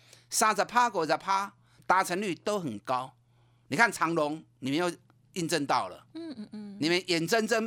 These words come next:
Speaker 1: 每天听我讲，两百几块真赚咧讲，我叫你唔好买。啊，下个剩九十几块，没人敢讲啊。上个八十五块半，我也没有买到最低啊，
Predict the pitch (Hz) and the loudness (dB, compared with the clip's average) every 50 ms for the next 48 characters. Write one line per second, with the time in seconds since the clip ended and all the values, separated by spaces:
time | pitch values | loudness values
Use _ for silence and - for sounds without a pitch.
0 | 220 175 160 151 147 196 208 208 - 196 208 185 165 170 180 165 160 139 110 95 | -2 -2 -2 0 0 0 0 0 -2 -2 0 2 2 2 0 0 0 -2 -2 -2
1 | 87 - _ _ _ _ _ _ _ _ _ _ _ _ _ _ _ _ _ _ | -6 -16 _ _ _ _ _ _ _ _ _ _ _ _ _ _ _ _ _ _
2 | _ _ _ _ _ _ _ _ _ _ - 160 170 175 269 254 240 233 254 247 | _ _ _ _ _ _ _ _ _ _ 0 0 4 6 6 6 6 4 2 0
3 | 220 233 233 220 - 190 180 170 156 156 160 175 175 - 220 185 139 - - _ | 2 2 2 2 -2 -4 0 2 2 2 2 -2 0 2 2 2 2 -2 -10 _
4 | _ _ - 214 208 220 214 202 202 160 135 143 165 165 165 165 170 147 101 - | _ _ -2 -2 0 0 0 0 0 0 -2 -2 -2 -2 0 -2 -2 -4 -6 -10
5 | - _ _ _ _ _ _ _ _ _ _ _ _ _ _ _ _ _ _ _ | -18 _ _ _ _ _ _ _ _ _ _ _ _ _ _ _ _ _ _ _
6 | _ _ 240 - - 302 277 254 262 247 254 220 214 - 262 254 - 240 - 220 | _ _ 2 4 6 4 6 6 4 2 2 -2 0 2 2 2 2 -2 -6 -6
7 | 226 214 214 226 220 190 170 160 156 156 160 180 208 208 202 - 220 190 147 120 | -4 2 2 2 4 4 4 2 2 2 0 0 0 0 0 2 0 0 0 -2
8 | 107 95 - _ _ _ _ _ _ _ _ _ _ _ _ _ _ _ - 196 | -6 -12 -14 _ _ _ _ _ _ _ _ _ _ _ _ _ _ _ 2 2
9 | 190 185 180 202 202 202 - - - 254 233 185 160 156 160 160 - 185 185 170 | 2 2 2 0 0 0 -2 -2 -2 0 2 2 2 2 2 0 2 2 0 0
10 | - 160 151 131 110 92 - _ _ _ _ 170 214 226 180 170 180 190 160 - | 2 0 -2 -2 -2 -4 -10 _ _ _ _ 2 2 2 4 2 0 2 2 2
11 | - - - 160 135 117 131 131 131 135 131 131 131 | 0 0 0 -4 -4 -4 -4 -4 -2 -2 -2 -4 -6